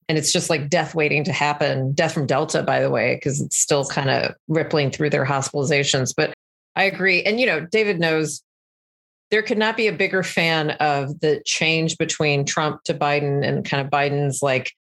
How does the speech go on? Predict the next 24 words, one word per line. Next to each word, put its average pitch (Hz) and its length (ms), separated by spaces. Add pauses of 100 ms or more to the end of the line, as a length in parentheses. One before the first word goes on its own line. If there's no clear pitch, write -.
(420)
what 156 100
I 143 100
felt 160 200
like 139 120
was 143 140
a 143 60
very 131 180
systematic, 160 920
"Science 135 380
is 139 160
first, 156 720
and 139 300
here's 151 200
what 156 80
we're 131 120
gonna 131 120
do, 247 300
and 180 80
we're 156 80
gonna 147 160
be - 160
honest 214 380
with 196 200
you." 180 300